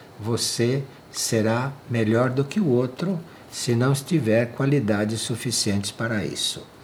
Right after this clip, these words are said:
Então, competir é algo bastante ignorante e que, infelizmente, nos ensinam até nas escolas.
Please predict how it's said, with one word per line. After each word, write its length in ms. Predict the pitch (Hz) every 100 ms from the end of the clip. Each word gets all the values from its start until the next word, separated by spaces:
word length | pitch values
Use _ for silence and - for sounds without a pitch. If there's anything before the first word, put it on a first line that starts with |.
| - -
Então, 320 | 143 139 220 214
competir 800 | 160 139 156 156 - 202 262 - - - -
é 160 | 131 113
algo 400 | 120 156 165 175
bastante 720 | 101 117 - - 202 247 -
ignorante 880 | 143 139 120 104 90 90 78 - 87 - - - -
e 100 | 151
que, 240 | 165 - 165
infelizmente, 1160 | 170 196 208 165 139 127 98 113 156 170 202 196 -
nos 240 | 135 139 151
ensinam 680 | 147 - 196 175 113 90 101 -
até 280 | - - 143
nas 200 | 143 127
escolas. 880 | 123 - - 82 67 65 - -